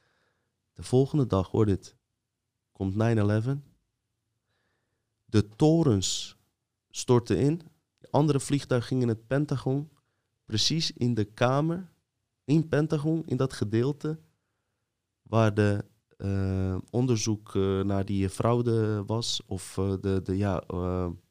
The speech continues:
exacte plek waar de documenten zouden zijn die de fraude zouden onthullen eigenlijk. Die zaten daar, precies daar. En alles was verbrand en niks was terug te vinden. Twee komma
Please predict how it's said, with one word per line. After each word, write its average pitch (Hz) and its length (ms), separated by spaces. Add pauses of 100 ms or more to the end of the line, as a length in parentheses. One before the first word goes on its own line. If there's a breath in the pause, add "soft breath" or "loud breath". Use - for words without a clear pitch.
(600)
exacte 139 480
plek 139 320
waar 113 200
de 107 80
documenten 110 600
zouden 107 320
zijn 117 340
die 107 160
de 98 80
fraude 110 420
zouden 98 340
onthullen 92 400
eigenlijk. - 440 (760)
Die 95 120
zaten 85 340
daar, - 260
precies 95 380
daar. - 280 (760)
En 90 120
alles 104 260
was 95 160
verbrand 107 480 (760)
en 95 100
niks 95 180
was 80 140
terug - 200
te - 100
vinden. - 280 (1160)
Twee 110 300
komma 101 460